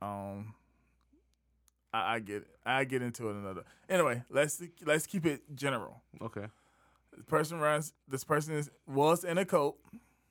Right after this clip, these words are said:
Speaker 1: The people that runs that cult runs her, um,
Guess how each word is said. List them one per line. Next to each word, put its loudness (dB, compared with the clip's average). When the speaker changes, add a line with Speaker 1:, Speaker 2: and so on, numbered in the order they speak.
Speaker 1:
The 0
people 4
that 4
runs 2
that 2
cult -2
runs 0
her, 2
um, -4